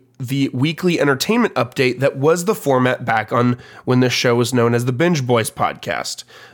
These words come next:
Those shows follow this format. We'll do this very intro, and then we do a couple subtopics of news or conversation,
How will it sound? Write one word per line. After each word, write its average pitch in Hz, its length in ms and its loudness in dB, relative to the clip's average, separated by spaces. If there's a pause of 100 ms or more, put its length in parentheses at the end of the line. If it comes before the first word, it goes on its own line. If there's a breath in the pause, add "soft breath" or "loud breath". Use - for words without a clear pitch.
Those 170 240 2
shows 135 420 2
follow 120 380 2
this 120 180 0
format. 151 540 0 (180 loud breath)
We'll 123 140 2
do 127 160 2
this 123 160 0
very 120 280 2
intro, 143 600 0 (160 loud breath)
and 165 120 0
then 208 120 2
we 220 80 2
do 185 180 0
a 185 60 0
couple 196 240 -2
subtopics 151 760 0
of 135 140 -2
news 139 240 2
or 131 60 0
conversation, 143 800 -2